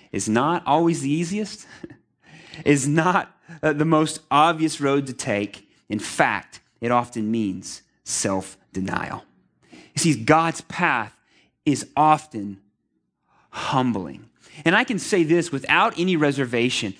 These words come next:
A faithful life to Christ is not the most expedient way to receive power and authority in our world. Some of the most powerful people, the most wealthiest, uh,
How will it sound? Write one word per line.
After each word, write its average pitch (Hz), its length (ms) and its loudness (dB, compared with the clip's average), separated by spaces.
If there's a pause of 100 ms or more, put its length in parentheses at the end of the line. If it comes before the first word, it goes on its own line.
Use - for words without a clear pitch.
(220)
A 147 60 4
faithful 240 500 -2
life 165 300 0
to - 100 -6
Christ 123 520 -2 (240)
is 151 220 2
not 175 440 2 (160)
the 170 280 0
most 165 340 2
expedient 190 880 0
way 131 520 0 (200)
to 175 120 4
receive 147 500 2
power 135 560 0 (220)
and 127 140 -4
authority 123 640 -2 (120)
in 131 140 0
our 117 160 0
world. 123 440 -2 (1300)
Some 233 260 4
of 233 80 2
the 220 60 4
most 214 360 2
powerful 240 800 0 (240)
people, 160 540 -2
the 156 100 -2
most 185 320 0 (180)
wealthiest, 175 880 0
uh, 151 260 4